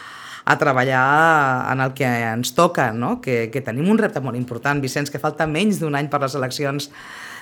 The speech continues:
de l'any que ve i, en principi, bé, el que va fer avui fa just una setmana,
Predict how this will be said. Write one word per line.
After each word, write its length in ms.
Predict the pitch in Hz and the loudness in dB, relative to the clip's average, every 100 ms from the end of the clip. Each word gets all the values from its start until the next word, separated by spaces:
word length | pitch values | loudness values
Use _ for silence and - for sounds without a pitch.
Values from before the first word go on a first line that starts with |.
| - | 0
de 160 | 143 | 4
l'any 220 | 131 139 147 | 4 2 0
que 80 | |
ve 140 | 139 151 | 2 4
i, 60 | 165 | 2
en 80 | 151 | 0
principi, 720 | 131 123 131 151 170 175 160 | -2 -2 -2 0 0 2 2
bé, 160 | 131 196 202 127 | 2 2 4 0
el 140 | 131 131 | 0 -2
que 100 | 139 | -2
va 80 | 135 | -2
fer 420 | - 143 139 139 135 - - - 135 | 0 0 2 0 -2 -12 -20 -4 0
avui 200 | 156 156 | 2 2
fa 80 | 156 | 0
just 160 | 151 | -2
una 140 | 156 151 | -2 0
setmana, 460 | 151 147 160 202 | 0 4 4 4